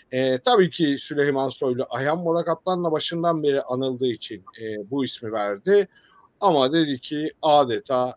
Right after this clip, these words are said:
biz sütten çıkmış ak kaşığız ve bu bürokratların kellesini almak için bu polisler darbe girişiminde bulundular.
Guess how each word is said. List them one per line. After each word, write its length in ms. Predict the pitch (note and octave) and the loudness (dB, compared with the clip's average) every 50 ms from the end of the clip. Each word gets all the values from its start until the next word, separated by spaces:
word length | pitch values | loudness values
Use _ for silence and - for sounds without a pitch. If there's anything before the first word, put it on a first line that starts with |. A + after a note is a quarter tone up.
| _ _ | _ _
biz 240 | C#3 C#3+ C#3 C3 B2 | -12 -8 -8 -6 -6
sütten 560 | - - - - B2 _ _ - C3 B2 A#2 | -8 -12 -12 -14 -16 _ _ -6 -6 -6 -6
çıkmış 560 | - - - - _ _ B2 A#2+ G#2 - - - | -6 -12 -16 -18 _ _ -12 -10 -10 -12 -14 -8
ak 220 | - B2 B2+ _ - | -8 -8 -8 _ -8
kaşığız 580 | D3 C3 - - D3 D3+ D#3+ F3 E3+ - - _ _ _ _ _ _ - | -8 -8 -6 -6 -4 -2 -2 -2 -4 -8 -20 _ _ _ _ _ _ -2
ve 220 | C3+ C#3+ F3+ G3 - - | 2 2 2 2 0 -4
bu 220 | B2+ C#3+ D#3 C#3+ | -4 -4 -2 0
bürokratların 720 | C#3+ C#3+ C#3 - - D3 C3+ B2 _ - C#3 C#3+ F#3 G3 F#3 | 0 0 0 0 -2 -2 -2 -2 _ -4 -2 -2 -2 -2 -4
kellesini 640 | - - B2+ C3 C#3+ C#3+ D3 C#3+ - D#3+ D#3 D#3 | -4 -2 -2 0 0 0 0 -2 -2 -2 0 2
almak 340 | D#3 D#3 D#3+ E3 E3+ D#3+ - | 2 2 4 4 2 2 0
için 320 | - - G3+ G3+ A3 G#3+ _ _ _ _ _ _ _ - | 0 2 2 2 2 2 _ _ _ _ _ _ _ -6
bu 280 | D3+ D#3+ D#3+ A3+ C4 B3+ | -4 0 2 0 2 8
polisler 540 | C4+ B3 A#3 G3 - - - D3 C#3 C3 C3+ | 8 8 8 8 2 0 0 0 0 2 2
darbe 300 | C#3 C#3+ D3 D#3+ E3+ D#3+ | 2 2 2 2 -2 -2
girişiminde 640 | D3 D3 D3+ - - D#3 D3+ D#3 D#3+ D#3+ E3+ E3 | -2 -4 -6 -8 -8 -8 -8 -6 -2 0 0 2
bulundular. 500 | E3+ F#3 G3 G3 F#3+ F#3+ G3+ A3+ A#3+ A#3+ | 2 2 2 2 2 2 2 0 0 -2